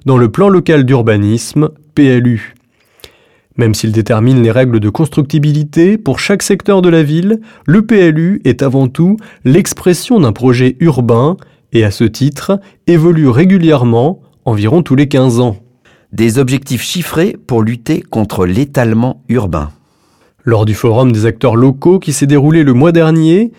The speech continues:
Speaker 1: Maryse Lavrard, première adjointe au maire en charge du patrimoine,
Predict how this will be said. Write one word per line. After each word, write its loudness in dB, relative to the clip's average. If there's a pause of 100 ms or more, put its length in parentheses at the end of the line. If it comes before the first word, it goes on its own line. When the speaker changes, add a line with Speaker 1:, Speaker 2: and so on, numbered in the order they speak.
(160)
Speaker 1:
Maryse 2
Lavrard, 0
première 0
adjointe 0
au 2
maire 2
en -4
charge -2
du -6
patrimoine, 0